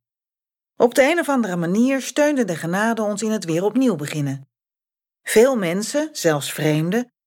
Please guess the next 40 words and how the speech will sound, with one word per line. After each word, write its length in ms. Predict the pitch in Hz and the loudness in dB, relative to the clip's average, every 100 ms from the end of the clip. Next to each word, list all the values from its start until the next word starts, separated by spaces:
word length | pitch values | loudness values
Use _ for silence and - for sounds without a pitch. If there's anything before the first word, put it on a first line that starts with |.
| _ | _
waren 360 | - 269 202 - | 2 2 0 -4
aardig 500 | 175 214 226 240 - | -2 0 0 -2 -4
en 200 | 202 175 | -6 -4
genereus 640 | 196 190 196 240 269 208 | -4 -2 0 2 2 0
tijdens 360 | 175 156 156 - | -2 -4 -4 -4
dat 160 | 156 | -4
jaar. 400 | 160 147 139 131 - _ _ _ _ _ _ _ | -2 -2 -2 -8 -14 _ _ _ _ _ _ _
Al 260 | 277 302 247 | 2 4 0
ons 240 | 220 - | -2 -4
geld 360 | - 208 220 214 | 0 2 2 -2
was 160 | 185 | -4
in 80 | 175 | -4
het 120 | 151 | -4
inrichten 640 | - 233 220 214 202 - | 2 2 2 -2 -4 -6
van 140 | 196 170 | -4 -2
ons 200 | 147 - | -2 0
nieuwe 240 | 220 226 | 2 2
huis 340 | 147 156 202 - | 0 -2 -2 -4
gaan 180 | 202 | -6
zitten 380 | 202 214 220 220 _ _ | -4 -4 -4 -8 _ _
en 200 | 233 233 | 2 2
daarom 340 | 214 202 220 | 4 0 0
had 240 | 190 180 151 | -2 -4 -2
Don 320 | 156 196 233 _ _ | -2 -2 -8 _ _
een 200 | 269 240 | 0 0
aantal 280 | 165 175 165 | 0 -2 -2
brieven 560 | 175 269 220 156 247 | 0 0 0 -2 -2
naar 140 | 233 185 | -2 -2
de 80 | |
Belastingdienst 800 | 202 254 330 - 214 170 156 156 | 0 0 0 -2 -4 -2 -2 -4
geschreven 680 | 170 151 160 151 151 226 285 _ _ | -6 -4 -2 0 0 -4 -8 _ _
dat 220 | - 208 - | -4 -2 0
we 120 | 190 | -2
graag 360 | 180 170 175 | -2 -2 -2
een 160 | 208 196 | -4 -2
regeling 600 | 190 240 240 196 170 156 | 2 2 2 -2 -4 0
wilden 360 | 151 151 160 196 | 0 0 -2 -2
vanwege 460 | 226 180 151 151 | -2 0 -2 -2
de 80 | 190 | -2
omstandigheden. 1000 | 233 - 302 262 160 147 139 135 143 | -2 0 0 0 0 -4 -6 -6 -10